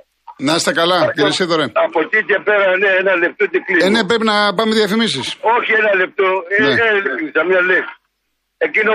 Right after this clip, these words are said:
Speaker 2: που μετράει είναι ότι τώρα πάνε δέκα χιλιάδες, γιατί οι Παναθηναϊκοί έχουν μάθει να βλέπουν μπάλα.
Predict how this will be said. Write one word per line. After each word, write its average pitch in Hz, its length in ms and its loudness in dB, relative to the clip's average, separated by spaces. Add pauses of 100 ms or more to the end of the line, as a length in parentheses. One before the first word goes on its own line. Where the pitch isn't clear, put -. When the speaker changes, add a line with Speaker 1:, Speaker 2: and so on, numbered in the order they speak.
Speaker 2:
που 202 80 0 (100)
μετράει 175 320 2
είναι 180 160 2
ότι 156 100 -2 (140)
τώρα 185 180 4 (120)
πάνε 196 200 2 (140)
δέκα 185 200 2 (100)
χιλιάδες, 170 500 0
γιατί 160 220 -2
οι - 80 -8
Παναθηναϊκοί 151 680 2
έχουν - 180 -6 (160)
μάθει 170 300 2
να 156 120 4
βλέπουν 165 320 -2 (100)
μπάλα. 151 420 2